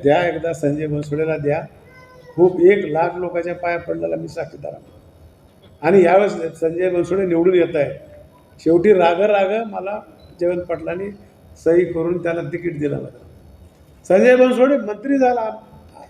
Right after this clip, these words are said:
संजय बनसोडे मंत्री झाला काय, मी झालो काय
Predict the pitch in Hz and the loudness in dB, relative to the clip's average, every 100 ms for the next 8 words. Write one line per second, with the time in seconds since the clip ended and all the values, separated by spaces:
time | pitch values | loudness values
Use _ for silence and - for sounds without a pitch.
0 | _ _ _ _ _ _ _ - - 180 | _ _ _ _ _ _ _ -8 -2 2
1 | 202 240 247 240 269 262 220 220 214 254 | 4 4 4 2 0 0 -2 -8 -6 0
2 | 233 247 262 254 269 233 277 214 214 190 | 2 2 0 -2 -2 2 4 6 4 0
3 | 156 | -8